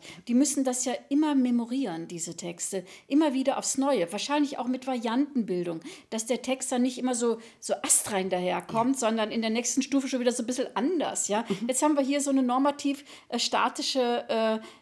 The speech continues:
Speaker 1: Version von
Speaker 2: Mhm.
Speaker 1: diesen Texten. Ne?
Speaker 2: Mhm.
Speaker 1: Sie können jetzt heute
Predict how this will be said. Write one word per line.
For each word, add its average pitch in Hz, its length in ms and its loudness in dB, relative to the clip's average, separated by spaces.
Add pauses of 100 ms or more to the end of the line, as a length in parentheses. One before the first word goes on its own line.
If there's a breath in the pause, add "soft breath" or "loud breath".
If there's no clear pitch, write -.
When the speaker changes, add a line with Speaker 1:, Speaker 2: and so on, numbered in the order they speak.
(120)
Speaker 1:
Version 233 720 6
von 214 180 4
Speaker 2:
Mhm. 233 40 2
Speaker 1:
diesen 196 280 -2
Texten. 185 480 -4
Ne? 208 180 0
Speaker 2:
Mhm. 202 280 -2 (180)
Speaker 1:
Sie 233 160 -2
können 208 320 -2
jetzt 285 300 -2
heute 240 400 -4